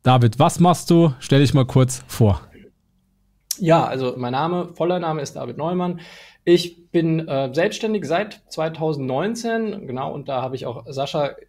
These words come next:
Speaker 2: kennengelernt. Deswegen wusste ich das jetzt auch genau, wann das war. Das war, glaub ich, da lief mein Vertrag gerade noch aus und das war irgendwie im, im Sommer, irgendwie Juni, Juli, ich weiß nicht mehr genau. Ja, und seit dem, äh,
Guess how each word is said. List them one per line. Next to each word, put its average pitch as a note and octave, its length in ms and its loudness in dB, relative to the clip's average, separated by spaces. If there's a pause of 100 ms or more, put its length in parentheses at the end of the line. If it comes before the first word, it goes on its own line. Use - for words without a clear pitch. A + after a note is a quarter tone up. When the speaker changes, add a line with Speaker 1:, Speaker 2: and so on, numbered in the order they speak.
(420)
Speaker 2:
kennengelernt. E3 480 -2
Deswegen C#3+ 280 -2
wusste G3+ 220 2
ich F#3+ 60 -4
das F3 160 -2
jetzt E3 180 -4
auch - 140 -8
genau, C#3+ 320 -4
wann D#3+ 180 -2
das F#3 220 -6
war. F#3 160 0
Das B2+ 200 -6
war, D3+ 120 -2
glaub D#3 260 2
ich, C#3+ 80 -4
da D3+ 120 0
lief D3+ 200 -4
mein D#3 160 -6
Vertrag D3+ 460 -6
gerade C#3 220 -4
noch C3 200 -8
aus F#3+ 380 0
und C3+ 120 -8
das B2+ 140 -12
war C#3+ 160 -4
irgendwie C3+ 200 -6
im, B2 320 -8 (380)
im A2+ 160 -12
Sommer, C#3 400 -2
irgendwie C#3+ 320 -4
Juni, C3 260 -6
Juli, C3 280 -4
ich A#2+ 120 -10
weiß B2+ 160 -16
nicht D3+ 140 -16
mehr C#3 100 -8
genau. C#3 320 -4 (460)
Ja, C3+ 200 2
und C3+ 140 -2
seit C#3+ 340 2
dem, B2+ 380 -4
äh, A#2 200 -8